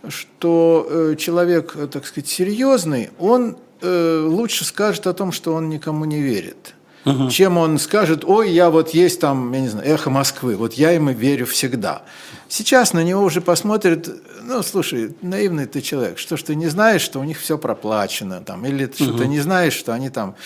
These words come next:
Speaker 1: облажались десять раз», или ещё что-нибудь скажут.
Speaker 2: И это, э, внутренняя
Speaker 1: Вот.
Speaker 2: независимость или понимание
Speaker 1: А,
Speaker 2: независимости.
Speaker 1: да, а вот это такое создание своего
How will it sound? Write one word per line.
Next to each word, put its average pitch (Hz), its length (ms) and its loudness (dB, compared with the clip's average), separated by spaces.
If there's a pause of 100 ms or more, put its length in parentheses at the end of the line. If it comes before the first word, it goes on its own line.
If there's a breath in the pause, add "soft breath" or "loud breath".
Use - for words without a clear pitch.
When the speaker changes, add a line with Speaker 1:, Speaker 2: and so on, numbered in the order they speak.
(220 loud breath)
Speaker 1:
облажались 107 680 -2
десять 107 400 -4
раз», 101 320 -6
или 175 140 -2
ещё 160 240 2
что-нибудь 107 320 -4
скажут. - 400 -10
Speaker 2:
И 131 60 6
это, 190 460 0
э, 139 100 -2
внутренняя 151 480 4
Speaker 1:
Вот. 151 60 4
Speaker 2:
независимость 131 680 0
или 139 100 0
понимание 135 520 2
Speaker 1:
А, 123 40 -4
Speaker 2:
независимости. 113 640 -4
Speaker 1:
да, 151 220 6
а 135 40 4
вот 233 180 4
это 262 180 4
такое 254 380 2 (160)
создание 208 800 2 (160)
своего 185 680 -2